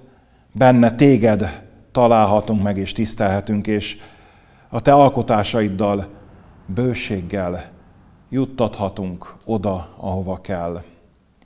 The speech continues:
Könyörülj ezen a világon, Urunk, mert most bizony látjuk, tapasztaljuk, hogy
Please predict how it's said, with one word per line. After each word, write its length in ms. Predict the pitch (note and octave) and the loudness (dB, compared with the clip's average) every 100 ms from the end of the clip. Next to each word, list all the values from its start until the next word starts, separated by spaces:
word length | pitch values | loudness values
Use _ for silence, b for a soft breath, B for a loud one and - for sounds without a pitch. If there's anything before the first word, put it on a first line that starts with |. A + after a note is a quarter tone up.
| _ _ _ _ _ _ _ | _ _ _ _ _ _ _
Könyörülj 380 | - C#3+ B2+ B2+ | -2 2 6 6
ezen 220 | A#2+ B2 | 6 4
a 80 | B2 | 4
világon, 440 | C#3 B2+ A#2 A#2+ | 4 6 6 4
Urunk, 320 | C3 B2 A#2+ | 2 0 0
mert 300 | B2 A#2 A2+ | 2 2 2
most 340 | A2+ A#2 - - b b b b b | -2 -4 -4 -12 b b b b b
bizony 340 | D3+ C3+ C3 | 0 4 4
látjuk, 600 | C#3 C#3+ C3+ - A#2 - - | 6 6 4 -2 -4 -4 2
tapasztaljuk, 800 | C#3 C3+ B2 - B2 A2+ A2+ | 2 4 2 4 4 4 2
hogy 380 | A2+ A2+ G2 - | 0 0 0 -8